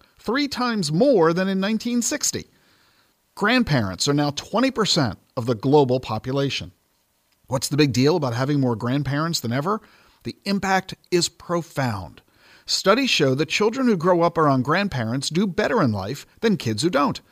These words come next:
When a grandmom is around to help raise the kids,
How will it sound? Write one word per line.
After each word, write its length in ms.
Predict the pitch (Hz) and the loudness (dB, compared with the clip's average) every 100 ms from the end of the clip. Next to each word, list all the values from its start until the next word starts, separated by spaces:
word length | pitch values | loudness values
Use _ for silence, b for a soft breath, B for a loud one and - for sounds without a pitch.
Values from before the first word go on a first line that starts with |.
| b b b | b b b
When 160 | 147 156 | 0 2
a 80 | 139 | 2
grandmom 580 | 127 180 254 208 214 220 | 2 2 4 2 2 0
is 100 | 160 | 0
around 520 | 135 147 180 220 190 | 0 2 0 -2 -4
to 60 | |
help 200 | 127 165 | -2 -2
raise 320 | 156 165 214 165 | 2 2 2 -2
the 80 | |
kids, 540 | 156 180 208 226 - | -2 0 2 0 -4